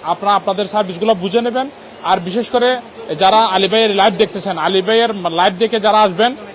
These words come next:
আলী ভাইয়ের পক্ষ থেকেও আপনাদের জন্য বিশেষ ছাড় রইল। এটা এক মাস ব্যাপী আপনারা আসবেন, আপনাদের, এ, সবার, এ, যারা আপনারা আমার বিসমিল্লাহ শপে আসবেন, আপনারা এসে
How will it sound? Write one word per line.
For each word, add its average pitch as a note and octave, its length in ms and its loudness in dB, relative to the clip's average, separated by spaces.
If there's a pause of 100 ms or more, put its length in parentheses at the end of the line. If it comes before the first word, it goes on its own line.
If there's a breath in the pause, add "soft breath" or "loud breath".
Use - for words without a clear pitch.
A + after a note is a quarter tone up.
(140)
আলী F#3+ 200 4
ভাইয়ের B3 220 6
পক্ষ B3 260 2
থেকেও A#3+ 240 0
আপনাদের G#3+ 500 2
জন্য A3+ 180 -2
বিশেষ G3 360 -4
ছাড় A3 220 2
রইল। A#3 280 4 (800)
এটা G#3 360 2 (260)
এক E3+ 160 0
মাস G#3 140 0
ব্যাপী G#3+ 300 0
আপনারা G3+ 320 0
আসবেন, G3+ 340 0
আপনাদের, F#3 500 -2
এ, E3+ 500 0 (100)
সবার, G#3 260 2 (100)
এ, E3 300 0 (240)
যারা F3+ 260 2
আপনারা F3 440 -2
আমার F3 300 -4
বিসমিল্লাহ F#3 520 -6
শপে F#3+ 160 -6
আসবেন, E3 440 -4
আপনারা E3+ 460 -2
এসে G#3+ 240 -4